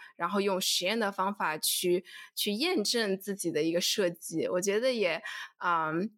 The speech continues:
很难想象，就是在此之前我做的所有的设计都最后就是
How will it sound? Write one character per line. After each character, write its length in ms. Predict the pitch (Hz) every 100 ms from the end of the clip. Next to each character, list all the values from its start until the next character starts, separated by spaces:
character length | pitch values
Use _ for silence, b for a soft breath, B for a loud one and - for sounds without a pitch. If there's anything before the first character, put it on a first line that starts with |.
| b
很 220 | - 214
难 200 | 180 175
想 280 | 240 - -
象， 440 | 202 254 214 190 226
就 140 | 240
是 140 | 254
在 200 | 262 302
此 220 | 262 - 185
之 180 | 214
前 220 | 226 247 208
我 100 | 190
做 160 | 202
的 240 | 190 180 -
所 160 | - 226
有 100 | 262
的 80 |
设 180 | 220 254
计 180 | 220 196
都 120 | 208
最 200 | 208 226
后 200 | 214 226
就 160 | 202 190
是 300 | 190 180 185